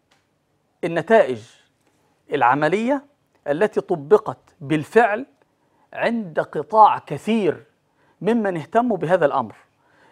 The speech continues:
يعني، آه، معلش يا شيخ راضي، لو ه-، هنتكلم في موضوع زي موضوع الكمأة، آه، إحنا النهاردة مش، مش هنقول، آه، الناس تصدق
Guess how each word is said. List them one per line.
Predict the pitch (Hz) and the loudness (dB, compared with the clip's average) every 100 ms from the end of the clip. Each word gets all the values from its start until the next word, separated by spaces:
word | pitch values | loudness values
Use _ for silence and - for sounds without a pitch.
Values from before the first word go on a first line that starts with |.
| _ | _
يعني، | 156 185 156 151 139 131 135 | 4 4 4 -4 -6 -4 -4
آه، | 143 | -4
معلش | 143 131 180 - | -2 -2 -2 -4
يا | 156 | -6
شيخ | 143 180 170 | -4 -4 2
راضي، | 220 226 262 - | 2 2 -4 -4
لو | 147 147 139 131 | 0 0 0 -2
ه-، | 135 131 127 - - | -2 -2 -4 -6 -8
هنتكلم | 143 147 - 202 190 | -8 -6 0 0 -2
في | - | -4
موضوع | 147 143 143 190 | -2 0 2 2
زي | 147 160 | 2 -2
موضوع | 151 143 135 185 131 139 | -2 -2 0 0 0 -4
الكمأة، | 143 - 208 196 196 - - - - - | -4 0 0 -2 -8 -10 -20 -20 -20 -8
آه، | 139 143 135 135 151 | -4 0 0 0 -4
إحنا | 165 151 | -6 -8
النهاردة | 147 165 196 190 190 | -2 -2 2 2 0
مش، | 151 156 135 - - | -2 -12 -14 -16 -18
مش | 143 147 127 156 | -16 -16 -10 -6
هنقول، | 143 156 190 170 139 - - - - | -6 -2 -2 -2 -6 -18 -20 -14 -6
آه، | 139 143 | -6 -6
الناس | 147 170 180 - | -4 -2 -2 -4
تصدق | - 135 185 160 160 | -14 -2 -2 0 -8